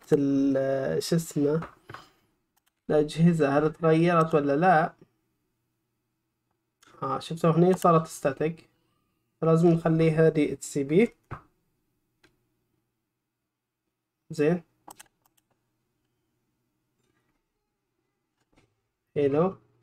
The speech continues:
عمومًا هني ما حجز، بس ما عليه. ولازم تخلونه يحجز، لأن في الاختبار بيجيكم يحجز، بس ما عليه، ما مشكلة.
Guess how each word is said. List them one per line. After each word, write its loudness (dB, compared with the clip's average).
عمومًا 8
هني 10
ما 6
حجز، 4
بس -4
ما 6
عليه. 0
ولازم 8
تخلونه 10
يحجز، 4
لأن 0
في -6
الاختبار -2
بيجيكم -2
يحجز، -2
بس -6
ما 2
عليه، 0
ما 4
مشكلة. -4